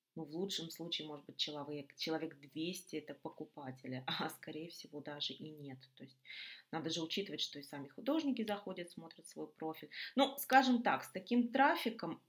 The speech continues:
а, рассчитывать на онлайн-продажи, в общем-то, да, не очень разумно. То есть если это галерея, которая предлагает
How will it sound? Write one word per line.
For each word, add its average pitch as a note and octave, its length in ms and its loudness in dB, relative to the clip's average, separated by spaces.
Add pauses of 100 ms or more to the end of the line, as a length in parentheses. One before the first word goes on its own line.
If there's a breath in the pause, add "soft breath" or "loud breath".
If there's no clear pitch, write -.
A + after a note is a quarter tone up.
(120)
а, D#3 200 -2
рассчитывать F#3 600 0
на F3+ 280 -2
онлайн-продажи, E3+ 1300 2
в D#3 40 -8
общем-то, E3+ 840 -4 (500)
да, C3 400 -8
не F3 140 -4
очень D#3 300 -4
разумно. C#3+ 600 -8 (480 loud breath)
То E3 80 -2
есть - 160 -2
если A3 380 6
это F3 280 0
галерея, F3+ 420 2
которая D#3+ 380 -4
предлагает E3+ 680 -2